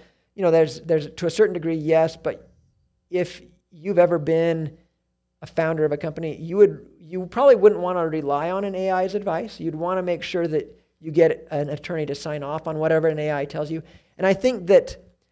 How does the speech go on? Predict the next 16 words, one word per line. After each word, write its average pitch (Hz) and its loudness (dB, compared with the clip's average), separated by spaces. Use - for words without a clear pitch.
A 190 6
I 175 6
in 185 -2
the 165 0
legal 160 0
space 156 -4
is 147 -12
going 147 -8
to 143 -12
get 139 -8
regulated 143 -8
pretty 147 -16
heavily 147 -8
by 151 -6
bars 147 -8
anyways. 147 -18